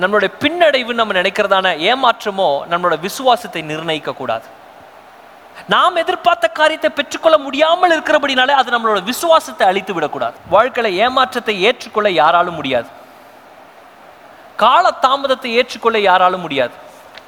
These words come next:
அதான் வேதத்துல வாசிக்கிறோம், நீண்ட நாள் காத்திருத்தல் இருதயத்தை இளைக்க பண்ண விரும்பினது வரும்பொழுது ஜீவ விருட்சத்தை போல இருக்கும். நீண்ட நாள் காத்திருத்தல், அதாவது நான் எதிர்பார்த்த நேரத்துல எனக்கு பெற்றுக்கொள்ள முடியாத அற்புதங்களுக்காக காத்திருக்க,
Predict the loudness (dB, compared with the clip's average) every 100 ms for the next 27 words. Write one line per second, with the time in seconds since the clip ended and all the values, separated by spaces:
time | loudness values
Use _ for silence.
0 | -20 -20 -20 -20 -20 -8 -2 0 2 0
1 | 2 2 2 -2 -10 -10 -12 -20 -20 -4
2 | -2 0 0 0 0 -2 -2 -2 -2 -2
3 | -2 0 -2 0 -2 -2 -2 -4 -2 0
4 | 0 -2 0 0 0 0 0 -2 -4 -2
5 | 0 0 -4 -4 -2 0 0 -2 -10 -20
6 | -20 -20 -6 -2 0 2 0 -2 0 0
7 | 0 -8 0 2 4 4 2 -6 -10 -20
8 | -20 -20 -4 0 2 0 -4 -6 0 0
9 | 0 -2 0 0 0 0 0 -2 -4 -4
10 | -2 0 0 0 2 4 2 -2 -6 -20
11 | -20 -20 -2 -2 -2 -2 0 2 2 2
12 | 2 2 0 0 -4